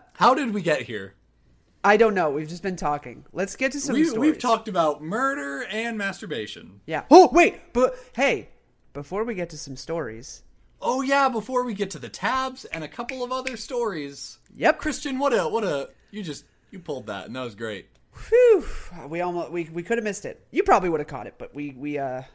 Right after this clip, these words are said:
Speaker 1: Perhaps, perhaps. Me and
Speaker 2: the
Speaker 1: Seth
Speaker 2: past
Speaker 1: caught it
Speaker 2: couple
Speaker 1: last week, but we missed
Speaker 2: Oh,
Speaker 1: it
Speaker 2: nice.
Speaker 1: two weeks before that.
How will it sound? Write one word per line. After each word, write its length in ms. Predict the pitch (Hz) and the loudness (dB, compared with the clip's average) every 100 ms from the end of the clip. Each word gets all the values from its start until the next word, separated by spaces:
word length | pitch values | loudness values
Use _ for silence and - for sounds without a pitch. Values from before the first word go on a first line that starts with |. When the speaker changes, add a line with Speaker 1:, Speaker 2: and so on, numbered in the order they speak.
| - - - - | -20 -20 -20 -12
Speaker 1:
Perhaps, 400 | 151 160 196 - | -8 -4 -6 -6
perhaps. 600 | 208 185 190 131 - - | -6 -4 -2 -4 -10 -12
Me 100 | 143 | -8
and 60 | 160 | -8
Speaker 2:
the 60 | 151 | -4
Speaker 1:
Seth 120 | 180 | -2
Speaker 2:
past 160 | 294 170 | 0 -2
Speaker 1:
caught 80 | |
it 40 | 165 | -4
Speaker 2:
couple 160 | 285 | -2
Speaker 1:
last 220 | 160 220 - | -2 -2 -6
week, 380 | 113 110 - - | -10 -10 -14 -12
but 140 | 117 | -8
we 120 | 135 196 | -6 -4
missed 220 | 196 190 | -4 -4
Speaker 2:
Oh, 60 | 196 | -2
Speaker 1:
it 60 | |
Speaker 2:
nice. 160 | 208 220 | -2 0
Speaker 1:
two 180 | 302 320 | 0 0
weeks 240 | 302 240 | 0 -4
before 360 | 320 277 349 339 | -8 -4 -2 2
that. 420 | 302 247 151 - | 2 2 0 -6